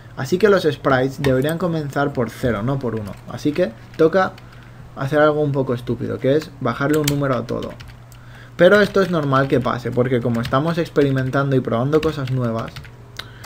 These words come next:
es de lo más normal equivocarse la primera vez que lo intentas. De hecho, sería casi milagroso hacerlo sin equivocarse la primera vez, así que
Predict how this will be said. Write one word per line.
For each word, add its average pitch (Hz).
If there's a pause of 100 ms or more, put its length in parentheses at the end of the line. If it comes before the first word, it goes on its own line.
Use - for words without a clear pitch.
(440)
es 175
de 175
lo 143
más 147
normal 151
equivocarse 131
la 131
primera 120
vez 123
que 127
lo 117
intentas. 110 (3500)
De 135
hecho, 180 (120)
sería 135
casi 139
milagroso 143
hacerlo 139
sin 135
equivocarse 117
la 107
primera 95
vez, 98
así 113
que 123